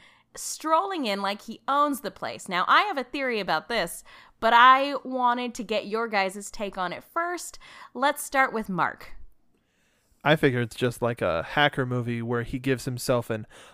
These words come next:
Speaker 2: "I'm in." But other than that, I,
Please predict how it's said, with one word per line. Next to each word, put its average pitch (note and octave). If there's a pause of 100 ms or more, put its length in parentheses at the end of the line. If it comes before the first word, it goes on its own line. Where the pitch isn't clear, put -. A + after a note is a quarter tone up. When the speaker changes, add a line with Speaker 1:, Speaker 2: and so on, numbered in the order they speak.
(120)
Speaker 2:
"I'm C#3
in." B2+ (480)
But C#3+
other -
than G#3+
that, -
I, C3